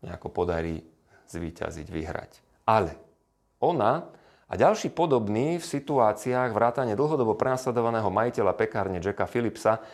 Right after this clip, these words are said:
ktorého opakovane šikanovali koloradskí úradníci za to, že odmietal vyrábať torty oslavujúce homosexuálne manželstvá a zmenu pohlavia,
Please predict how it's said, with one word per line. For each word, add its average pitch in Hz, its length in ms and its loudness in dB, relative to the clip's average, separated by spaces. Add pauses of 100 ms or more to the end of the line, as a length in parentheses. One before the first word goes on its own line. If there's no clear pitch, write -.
(240)
ktorého 117 240 4
opakovane 120 560 2
šikanovali 110 560 0
koloradskí 104 480 0
úradníci 101 480 0
za 107 80 4
to, 117 160 -2
že 95 80 -2
odmietal 117 480 0
vyrábať 98 400 2
torty 107 320 0
oslavujúce 98 640 -2
homosexuálne 98 640 -2
manželstvá 95 640 0
a 87 80 -4
zmenu 95 180 -4
pohlavia, 95 600 2